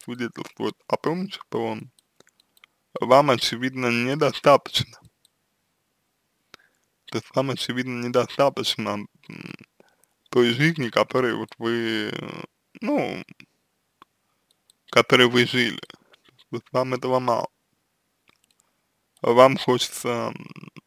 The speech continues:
ну, чего-то другого. То есть вы, э, чувству-, чувствуете вот, э, ну, потребность, потребность в том, чтобы,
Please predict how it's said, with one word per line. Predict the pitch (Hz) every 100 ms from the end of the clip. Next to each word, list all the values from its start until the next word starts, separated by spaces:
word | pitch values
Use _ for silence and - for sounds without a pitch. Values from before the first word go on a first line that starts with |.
| - - _ _ -
ну, | 147
чего-то | 160 - 131 135
другого. | 131 131 131 120 107 - _ _ _ _ _ _ _ - - - _ - _
То | -
есть | 113 _ _ -
вы, | 123 120 117 - _ _ _ _ _ _ _ _ -
э, | 82 65 - 50 95
чувству-, | - 139 - - 101
чувствуете | - - 131 120 117 -
вот, | 110 110 110 -
э, | 113 117 120 - -
ну, | 156 135 - -
потребность, | - - 127 127 - - - - - _
потребность | - - 123 117 113 - -
в | -
том, | 147 170
чтобы, | 180 - 123 127 117